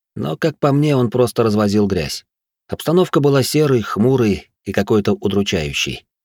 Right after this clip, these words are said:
Чем-то напоминала мастерские портного и оружейника. За дальним столом сидел мой наставник, с задумчивым видом глядя в мутное окно. «Наставник?» Я подошел к столу и согнулся в вежливом поклоне.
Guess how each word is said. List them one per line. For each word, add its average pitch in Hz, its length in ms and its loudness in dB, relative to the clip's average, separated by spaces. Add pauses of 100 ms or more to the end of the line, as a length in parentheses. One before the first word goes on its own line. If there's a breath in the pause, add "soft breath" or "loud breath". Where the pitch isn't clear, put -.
(240)
Чем-то 101 340 0
напоминала 98 520 0
мастерские 98 580 -2
портного 98 480 -2
и 98 160 -2
оружейника. 95 720 -4 (1040)
За 120 140 2
дальним 151 320 2
столом 139 300 0
сидел 127 300 0
мой 120 160 0
наставник, 110 640 0
с - 20 -12
задумчивым 98 560 0
видом 104 320 0
глядя 95 320 0
в 90 60 -6
мутное 90 360 -4
окно. 78 360 -8 (800)
«Наставник?» 139 580 0 (760)
Я - 120 -6
подошел 120 320 0
к - 60 -4
столу 120 300 2
и - 20 4
согнулся 107 480 0
в 98 60 0
вежливом 95 400 0
поклоне. 82 500 -4